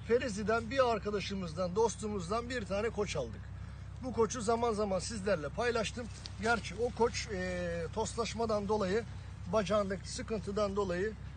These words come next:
ve üç beş bin lira masraf etmeme rağmen bacağını iyileştiremedim ve ziyan oldu. Kestik.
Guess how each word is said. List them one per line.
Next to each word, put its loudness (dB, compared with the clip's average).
ve 0
üç -6
beş 0
bin -2
lira 0
masraf -2
etmeme 0
rağmen 0
bacağını 4
iyileştiremedim 0
ve 4
ziyan 2
oldu. -2
Kestik. -2